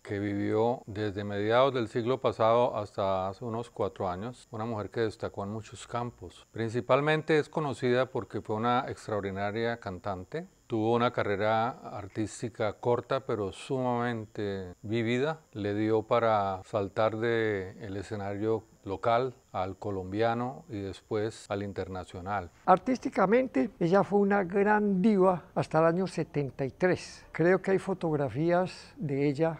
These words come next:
Speaker 2: que la reciben en los aeropuertos con flores. Bajaba de los Constellation, que eran los jets de la época.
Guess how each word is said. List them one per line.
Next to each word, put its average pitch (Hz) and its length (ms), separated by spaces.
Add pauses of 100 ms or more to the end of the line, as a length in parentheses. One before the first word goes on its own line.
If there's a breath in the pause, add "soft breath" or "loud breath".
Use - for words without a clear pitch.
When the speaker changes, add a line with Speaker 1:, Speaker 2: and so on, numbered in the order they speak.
Speaker 2:
que 165 140
la 139 160
reciben 165 420
en 185 60
los 156 160
aeropuertos 156 680
con 135 220
flores. 160 600
Bajaba 160 340
de 190 100
los 170 160
Constellation, 165 960
que - 160
eran 170 200
los 147 200
jets 151 300
de 202 100
la 160 160
época. - 420